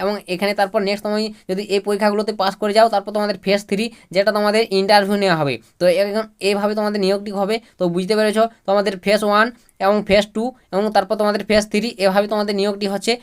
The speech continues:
তোমাদের এখানে written exam এবং তোমাদের ইন্টারভিউর মাধ্যমে। তো বুঝতে পেরেছো, তো তোমরা যদি চাও বিজ্ঞপ্তি একবার ওপেন করে দেখতে পারো। তো বিজ্ঞপ্তি লিংক আমি ডেসক্রিপশনে দিয়ে দিয়েছি, বা তোমরা যারা আমার এখনও Telegram-এ যুক্ত হওনি,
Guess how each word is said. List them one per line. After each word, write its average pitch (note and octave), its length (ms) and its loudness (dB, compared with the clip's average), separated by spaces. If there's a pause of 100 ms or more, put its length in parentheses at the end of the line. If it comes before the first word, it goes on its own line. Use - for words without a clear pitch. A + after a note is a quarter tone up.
(140)
তোমাদের G3 280 0
এখানে G#3+ 240 -2
written F#3 260 4 (100)
exam G#3 200 2 (200)
এবং G3+ 180 -2
তোমাদের G#3+ 280 0
ইন্টারভিউর F#3 400 4
মাধ্যমে। D3 280 -2 (220)
তো F3+ 40 0 (100)
বুঝতে G3+ 260 0
পেরেছো, A3 320 4
তো G#3+ 120 -8
তোমরা G3 240 0
যদি G#3+ 120 -2 (100)
চাও G#3+ 120 4 (340)
বিজ্ঞপ্তি A3+ 420 0
একবার A3 240 6
ওপেন G#3+ 220 -2
করে G#3+ 220 0
দেখতে F#3 240 -2
পারো। A3 160 6 (120)
তো G3+ 60 0 (100)
বিজ্ঞপ্তি A3 360 -2
লিংক G#3+ 180 0
আমি G#3+ 140 0
ডেসক্রিপশনে G#3 540 -2
দিয়ে G#3 140 0
দিয়েছি, A3 220 -4 (280)
বা F3 140 6
তোমরা G#3 220 0
যারা A3 160 6
আমার G#3+ 160 0
এখনও A3 280 0
Telegram-এ G#3+ 520 2
যুক্ত G3 200 -2
হওনি, G#3+ 180 0